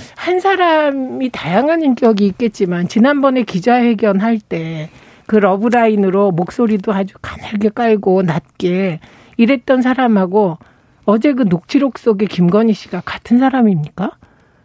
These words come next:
뭐 아주 연약한 여자 인권 운운한데, 하는데 그 목소리에 김건희 씨가 연약합니까?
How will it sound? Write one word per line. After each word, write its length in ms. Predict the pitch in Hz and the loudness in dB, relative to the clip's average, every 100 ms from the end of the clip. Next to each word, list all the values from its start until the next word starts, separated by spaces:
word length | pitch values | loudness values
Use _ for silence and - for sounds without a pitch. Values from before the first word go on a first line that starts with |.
| _ _ _ _ _ _ _ _ _ | _ _ _ _ _ _ _ _ _
뭐 160 | - 233 | 2 2
아주 260 | 190 202 240 | 2 2 2
연약한 640 | 185 226 285 - 277 262 | 4 4 2 0 2 4
여자 260 | 220 202 226 | 4 2 2
인권 500 | 220 247 - 262 196 | 2 0 0 2 4
운운한데, 580 | 185 214 214 190 190 208 | 4 4 2 2 -2 -4
하는데 400 | 233 226 196 202 | -2 0 0 -2
그 140 | - | 0
목소리에 560 | 233 190 - 226 208 208 | 2 2 2 0 2 0
김건희 500 | - 175 170 208 196 | 0 -2 0 0 0
씨가 300 | - 190 170 | -4 -10 -8
연약합니까? 920 | 151 190 233 - 202 160 147 240 | -2 -2 -2 -4 -8 -8 -10 -10